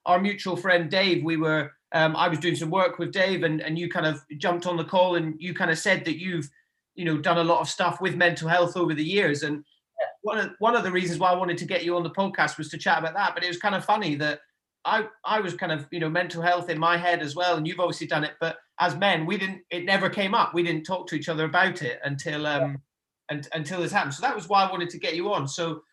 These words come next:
Speaker 1: I mean, I, you know, I know you relatively well, but tell, tell the listeners a little bit about yourself, um, you know, who you are and, and,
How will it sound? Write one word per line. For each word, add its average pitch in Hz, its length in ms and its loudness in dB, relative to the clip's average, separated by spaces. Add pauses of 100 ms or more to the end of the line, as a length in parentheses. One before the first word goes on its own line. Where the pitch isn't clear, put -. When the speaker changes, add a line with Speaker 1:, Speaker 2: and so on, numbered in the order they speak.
(160)
Speaker 1:
I 175 60 -4
mean, 196 140 0
I, 208 160 6
you 196 240 -4
know, 165 180 0
I 170 100 -2
know 175 120 -2
you 160 180 -2
relatively 170 500 0
well, 170 280 2
but 160 160 -2 (260)
tell, 214 380 0
tell 208 300 4
the 175 120 -4
listeners 185 400 -2
a 175 60 -2
little 175 180 0
bit 170 160 0
about 180 280 2
yourself, 175 460 -2 (120)
um, 160 240 -2
you 160 100 -6
know, 151 160 -2
who 180 120 -6
you 175 200 0
are 175 160 6
and, 160 220 0
and, 156 180 -2